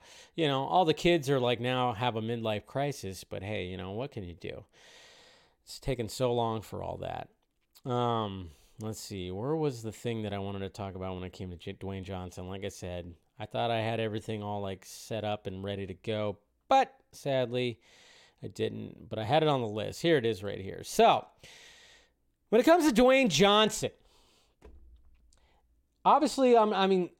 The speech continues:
I've always been a fan of him.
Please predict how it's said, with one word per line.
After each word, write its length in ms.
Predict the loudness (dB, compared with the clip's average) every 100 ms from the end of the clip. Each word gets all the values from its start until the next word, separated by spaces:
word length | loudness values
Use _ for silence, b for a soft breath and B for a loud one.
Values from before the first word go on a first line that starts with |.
| 2
I've 220 | 4 8
always 300 | 8 8 6
been 120 | 4
a 60 | 4
fan 480 | 4 6 6 2 -4 -16 _ _ _ _ _ _ _ 2
of 220 | 2 4
him. 340 | 4 4 2